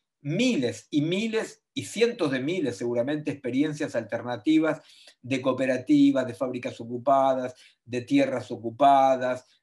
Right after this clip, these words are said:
de... Hay, hay, hay cientos de miles de, de experiencias en todo el mundo, pero por ahora lo que no emerge es un imaginario subversivo que nos permita a nivel masivo, ¿verdad? A nivel,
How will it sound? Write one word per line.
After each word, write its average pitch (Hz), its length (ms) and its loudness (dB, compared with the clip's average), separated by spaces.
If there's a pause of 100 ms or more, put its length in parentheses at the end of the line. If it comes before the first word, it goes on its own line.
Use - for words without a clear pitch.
de... 120 680 -4 (280)
Hay, 156 200 -2
hay, 156 220 0
hay 151 300 -2 (140)
cientos 185 680 -4
de 123 100 -4
miles 151 400 -4
de, 120 300 -8
de 117 160 -6 (120)
experiencias 131 800 -4
en 110 220 -12
todo 170 220 2
el 143 80 2
mundo, 123 680 -6 (680)
pero 202 320 0
por 240 220 8
ahora 190 440 4
lo 139 160 0
que 143 160 2
no 220 320 0
emerge 160 840 -4 (520)
es 190 300 -6
un 196 200 -4 (160)
imaginario 185 800 -2
subversivo 160 800 -4
que 143 120 -4
nos 139 220 -8
permita 151 840 -4 (300)
a 135 100 0
nivel 156 440 2
masivo, 123 680 -2
¿verdad? 120 240 -6
A 117 40 -4
nivel, 139 420 -4